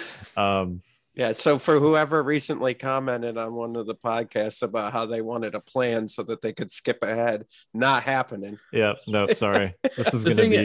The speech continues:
Speaker 2: be
Speaker 1: the thing is, most of, uh, most of the good content we have is, like, spiraling down,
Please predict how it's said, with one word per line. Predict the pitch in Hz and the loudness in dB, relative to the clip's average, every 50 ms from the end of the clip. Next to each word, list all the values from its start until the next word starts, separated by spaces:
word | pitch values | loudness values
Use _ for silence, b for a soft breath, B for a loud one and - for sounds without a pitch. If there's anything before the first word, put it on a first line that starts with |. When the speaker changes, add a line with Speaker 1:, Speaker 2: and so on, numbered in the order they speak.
| 104 | 4
Speaker 2:
be | 104 - | 4 4
Speaker 1:
the | 156 151 | 4 4
thing | 156 196 196 190 | 4 4 4 6
is, | 190 175 151 151 | 6 4 4 4
most | 139 143 165 185 180 - 185 | 4 4 4 4 2 2 2
of, | 170 151 147 | 2 2 2
uh, | 139 110 98 | 0 0 -2
most | 127 131 143 170 175 170 - - | -2 -2 -2 -2 -2 -2 -4 -6
of | 156 139 123 | -6 -4 -2
the | 113 104 107 104 | -2 -2 -2 -4
good | 104 113 113 123 123 127 131 - | -2 -2 2 2 2 0 -2 -4
content | 127 123 117 123 131 123 - 127 127 127 123 | -2 -2 0 0 -2 -2 -2 -2 -2 -2 -2
we | 123 127 123 113 | -2 -2 -2 -2
have | 113 113 113 113 110 113 113 113 113 113 113 87 | -2 -2 -2 -2 -2 -2 -2 -2 -4 -6 -6 -8
is, | 104 110 107 113 110 | -10 -8 -8 -8 -8
like, | 107 101 101 101 98 98 92 - - - B B B B B 113 | -6 -6 -6 -8 -8 -12 -12 -14 -16 -18 B B B B B -16
spiraling | - - - - - - - 113 127 135 135 135 135 135 131 131 127 127 127 123 123 120 120 | -12 -10 -10 -10 -10 -8 -4 -2 0 2 2 2 2 2 0 0 -2 -2 -4 -4 -4 -4 -6
down, | 117 120 127 117 120 123 123 123 120 120 120 120 117 117 117 117 113 113 113 113 113 113 110 113 | -6 -4 -4 -2 -2 -2 -2 -2 -2 -2 -2 -4 -6 -6 -8 -8 -8 -8 -8 -8 -8 -10 -12 -14